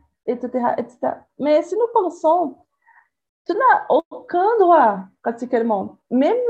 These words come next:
le droit à l'héri-, si tous se marient, tous tes maris, le droit à l'héritage, euh, deviendra le droit à l'héritage à ton mari, pas à toi.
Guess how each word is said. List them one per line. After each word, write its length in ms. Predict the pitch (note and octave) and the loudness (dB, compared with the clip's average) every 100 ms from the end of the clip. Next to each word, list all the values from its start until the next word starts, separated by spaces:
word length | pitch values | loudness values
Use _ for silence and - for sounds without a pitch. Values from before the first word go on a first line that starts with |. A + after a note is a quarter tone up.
| A4 | 4
le 460 | F4+ E4 D#4 D4 B3 | 4 4 2 2 0
droit 240 | B3+ C4+ C4+ C4+ C4 - | 0 2 2 2 0 -2
à 360 | A#3 A3+ A3+ A3 | 0 0 0 -2
l'héri-, 540 | A#3+ C4 C4+ B3+ A#3+ _ _ _ - | -2 -2 -4 -10 -12 _ _ _ -14
si 760 | C#4 C#4 C4+ C4 B3+ B3 A#3+ A#3 - | -8 -4 -2 0 0 -2 -2 -4 -6
tous 140 | C#4 | -6
se 140 | C#4+ C4+ | -2 0
marient, 680 | B3 A#3 A#3+ D#4 E4 A#3+ - _ _ _ _ _ | 2 2 0 -2 -2 -4 -10 _ _ _ _ _
tous 80 | C4 | -6
tes 100 | B3+ | -2
maris, 540 | A#3 A3 C4+ D4 D4 _ _ _ _ _ _ | 0 0 -2 -8 -8 _ _ _ _ _ _
le 140 | A#3+ A#3 | -4 -2
droit 600 | A#3+ B3 C4+ C#4+ C#4 - - | 2 4 6 6 4 2 0
à 200 | A3+ A3+ | 2 2
l'héritage, 680 | A3+ A#3+ A#3+ B3+ C#4+ D#4 D4+ E4 D#4+ - _ _ - | 2 -2 -2 0 0 -2 -6 -10 -14 -20 _ _ -10
euh, 100 | B2+ | -6
deviendra 760 | G#3 A#3+ A#3+ B3 A#3+ B3+ D4+ D4 - | -6 -4 -2 -2 2 4 4 2 -6
le 240 | - G#3+ A#3+ | -6 0 0
droit 180 | B3 | 2
à 120 | C#4 D4+ | 0 2
l'héritage 600 | C4+ B3+ C4 B3+ C#4+ D4 - _ _ _ - | 0 -4 -4 -2 -4 -6 -14 _ _ _ -6
à 100 | - - | -4 -4
ton 140 | D4+ | -6
mari, 500 | E4+ F#4 D#4+ B3+ B3 _ - | -4 -4 -4 -6 -8 _ 0
pas 180 | C#4 D4+ | 0 0
à 60 | |
toi. 380 | C4 G#3+ - - | -2 -2 -4 -10